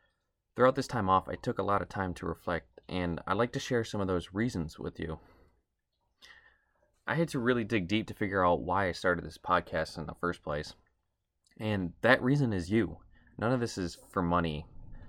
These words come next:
and I want to see people overcome their struggles, um, like, to bring them closer to God and t-, to speak the truth. In all honesty, many months ago, after my last episode, I lost the motivation and drive to do this.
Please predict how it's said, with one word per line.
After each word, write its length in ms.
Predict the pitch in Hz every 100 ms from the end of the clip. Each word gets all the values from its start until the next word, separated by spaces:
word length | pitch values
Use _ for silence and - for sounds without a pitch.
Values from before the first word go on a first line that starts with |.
| - -
and 260 | 98 95 85
I 120 | - 101
want 220 | 123 139
to 80 | -
see 100 | 117
people 300 | 117 110 104
overcome 460 | 101 101 - 95
their 100 | 85
struggles, 640 | 82 - 95 80 - - -
um, 240 | 82 80 - -
like, 160 | 87
to 80 | -
bring 260 | - 120 123
them 140 | 107
closer 300 | - 101 98
to 100 | 78
God 220 | 85 90
and 120 | 85
t-, 80 | - - - -
to 100 | 101
speak 280 | - 120
the 80 | -
truth. 340 | - - 62 - - - - - - - - -
In 140 | - 110
all 140 | 131
honesty, 540 | 107 113 107 - 85 - - - - - - - - -
many 180 | 123 139
months 220 | 120 101
ago, 200 | 92 87
after 200 | 95 101
my 120 | 90
last 300 | 90 92 -
episode, 500 | 92 92 - 82 78 -
I 80 |
lost 300 | 95 110 117
the 60 | 107
motivation 520 | 95 92 87 85 92
and 220 | 82 78
drive 360 | - 82 78 -
to 80 | -
do 200 | - 78
this. 380 | 65 - -